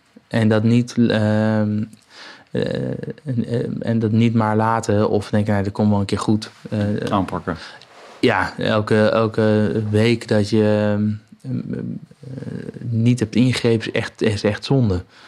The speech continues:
Speaker 2: En voor jezelf zorgen, hè? Ik wil een beetje die kant o-, uit eigenlijk met bewust ondernemen. In welke mate ben je bezig met je gezondheid?
Speaker 1: Te weinig.
Speaker 2: Met je bewustzijn, eh, met, met zijn, met ontspanning,
Speaker 1: Ja.
Speaker 2: met rust.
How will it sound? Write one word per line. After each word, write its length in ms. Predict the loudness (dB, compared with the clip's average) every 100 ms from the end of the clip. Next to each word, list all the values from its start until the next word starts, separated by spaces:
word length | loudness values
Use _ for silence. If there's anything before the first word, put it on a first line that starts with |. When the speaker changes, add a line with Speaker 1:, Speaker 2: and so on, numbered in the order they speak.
| -16
Speaker 2:
En 320 | -8 -2 2 2
voor 160 | 2
jezelf 320 | 2 4 2
zorgen, 480 | 0 2 2 2 -2
hè? 60 | -6
Ik 60 | 0
wil 160 | 0
een 80 | 2
beetje 460 | 0 0 2 0 0
die 140 | -2
kant 340 | 0 0 0
o-, 220 | 0 2 2
uit 320 | 2 0 2
eigenlijk 200 | 0 0
met 120 | 0 2
bewust 220 | 2 2
ondernemen. 540 | 2 2 2 0 -2 -4
In 80 |
welke 280 | 0 0 0
mate 260 | 0 0 2
ben 100 | 2
je 80 | 4
bezig 200 | 2 0
met 160 | -4
je 60 | -6
gezondheid? 680 | -4 -2 -2 0 -2 -2 -8 _
Speaker 1:
Te 120 | -2
weinig. 420 | 0 0 -2 -4
Speaker 2:
Met 120 | -8 -2
je 80 |
bewustzijn, 800 | 0 2 2 0 -2 0 -2 -4 -8
eh, 580 | -8 -8 -10 -14 -10
met, 180 | -6 -4
met 180 | -4 -4
zijn, 520 | -2 0 0 -2 -8 -10
met 160 | -8 -4
ontspanning, 500 | -2 0 0 0 -2
Speaker 1:
Ja. 60 |
Speaker 2:
met 120 | -2 -2
rust. 500 | -2 -4 -6 -14